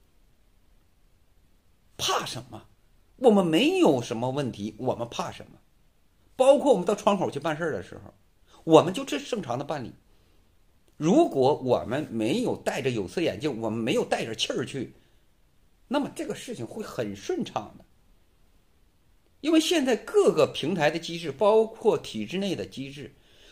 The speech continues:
都非常非常的健全。他有问题，你就可以投诉他。如果投诉无果的话，你可以找上级部门领导直接进行投诉。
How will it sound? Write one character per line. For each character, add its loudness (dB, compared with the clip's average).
都 8
非 6
常 -2
非 -4
常 -10
的 -10
健 -6
全。 -18
他 6
有 10
问 4
题， -4
你 -4
就 -2
可 -4
以 -8
投 -12
诉 -18
他。 -20
如 2
果 6
投 0
诉 -6
无 -2
果 -2
的 -8
话， -4
你 -12
可 -10
以 -8
找 -6
上 -4
级 -12
部 -4
门 0
领 -4
导 -8
直 0
接 2
进 -4
行 -6
投 -12
诉。 -20